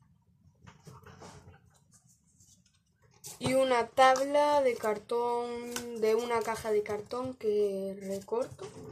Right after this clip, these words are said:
Y, y pintura,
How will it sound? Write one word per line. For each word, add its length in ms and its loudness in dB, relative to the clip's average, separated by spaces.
Y, 1000 -4
y 160 4
pintura, 680 2